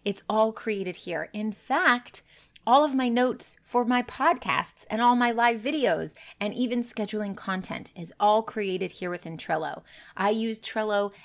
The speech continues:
as my C R M, as a way to keep track of all of my leads. I use Trello to mind map and plan out big events. Um, I once did,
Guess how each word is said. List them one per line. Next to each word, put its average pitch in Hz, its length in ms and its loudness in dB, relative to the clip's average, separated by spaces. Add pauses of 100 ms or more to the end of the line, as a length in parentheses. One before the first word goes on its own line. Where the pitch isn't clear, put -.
as 190 220 -2
my 190 160 -4
C 214 260 -4
R 190 160 4
M, 196 320 0 (300)
as 170 120 -4
a 185 60 -2
way 190 200 0
to 196 140 -8
keep - 300 -12
track 202 460 2
of 185 260 -4
all 185 160 -4
of 185 140 -4
my 175 160 -8
leads. 175 440 -4 (360)
I 190 100 2
use 233 260 -2
Trello 208 520 0
to 180 340 -6
mind 185 380 -4
map 214 340 -4
and 175 220 -8
plan 202 360 -6
out 175 360 -4
big 226 180 0
events. 214 640 0 (420)
Um, 170 340 0
I 185 120 2
once 202 280 0
did, 190 300 -2